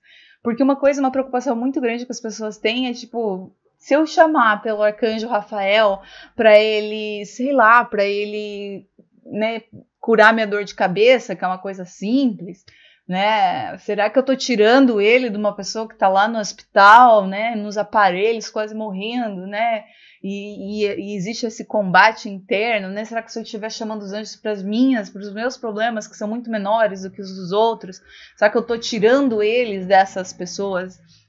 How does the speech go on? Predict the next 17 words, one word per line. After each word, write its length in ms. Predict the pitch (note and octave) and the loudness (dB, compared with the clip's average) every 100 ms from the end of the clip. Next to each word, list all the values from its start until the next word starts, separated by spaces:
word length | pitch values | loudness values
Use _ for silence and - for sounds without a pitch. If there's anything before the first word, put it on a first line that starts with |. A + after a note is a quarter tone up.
| _ _ | _ _
Não, 480 | D#4 D#4 A#3+ F3+ F#3+ | 4 8 8 6 -2
isso 320 | G#3+ G#3 - D4 | -8 -6 0 2
<laughs> 40 | |
não 180 | A#3+ C4 | 4 6
existe. 560 | D#4 A3 A3+ G#3 - - _ - _ _ | 4 2 -4 -6 -10 -18 _ -20 _ _
Toda 380 | A#3+ C#4 D4 C#4+ | 8 10 8 4
e 40 | |
qualquer 460 | - G#3 A3+ A3+ A#3 | 0 0 2 0 2
oração, 760 | G#3 F3 F#3 - G3 G3+ A3 | 0 0 -4 -10 -8 -6 -8
todo 440 | G#3 A#3+ C#4 B3 | -10 -2 -2 -2
e 40 | A#3 | -8
qualquer 640 | - G3 - G#3+ G#3 - | -6 -6 -4 -6 -6 -8
pedido 640 | - C4+ F#3+ F#3 B3 G#3+ G#3 | -4 -2 -2 -4 -6 -6 -4
é 140 | G3+ | -2
ouvido 540 | G#3 F#3+ E3+ G3+ G#3+ G#3+ | -2 -4 -6 -10 -10 -6
e 240 | A#3+ E4 F4+ | -2 0 0
atendido. 840 | D#4+ - B3+ A3+ F3 F#3 F#3+ E3 | 0 -2 -4 -2 -4 -6 -8 -10